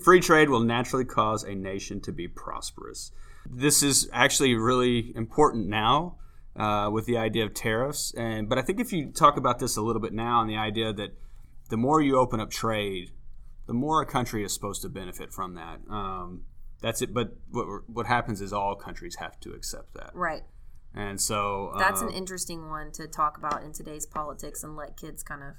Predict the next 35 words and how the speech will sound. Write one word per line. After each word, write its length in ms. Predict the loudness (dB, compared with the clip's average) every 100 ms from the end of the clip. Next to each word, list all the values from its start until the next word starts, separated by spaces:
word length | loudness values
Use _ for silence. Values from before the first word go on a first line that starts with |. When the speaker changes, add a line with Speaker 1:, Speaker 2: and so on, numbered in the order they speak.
| -14 -14 -16 -16 -18 -16 -14 -12
Speaker 2:
grapple 380 | -4 -2 -2 -8
with 180 | -12 -10
that. 280 | -6 -6 -8 -12 -14 -14 2
Speaker 1:
Well, 120 | 2
tariffs 320 | 6 4 4
have 100 | 2
been 80 | 4
around, 520 | 2 4 4 4 4 -2 -4
uh, 440 | -4 -4 -6 -6 -10
for 300 | -2 -2 -2 -6 -8
m-, 120 | -8 0
most 300 | 2 4 2
of 40 |
the 60 | -6
country's 380 | -6 -8 -8 -8
founding, 540 | -6 -6 -6 -10 -12
uh, 160 | -8 -6
early 220 | -4 -4 -4
founding. 440 | -4 -4 -4 -8 -10
It's 260 | -4 -2 -2
the 160 | -2 0
main 320 | 2 2 2
way 140 | 0
the 60 | 0
United 240 | -4 -4
States 300 | -4 -2 -2
raises 480 | -4 -4 -6 -4 -4
money 360 | -4 -6 -4 -6
up 140 | -8
until 280 | -8 -6 -6
the 80 | -6
early 220 | -6 -8 -10
nineteen 320 | -12 -12 -10
hundreds. 420 | -10 -8 -10 -6
Speaker 2:
Right. 240 | -8 -8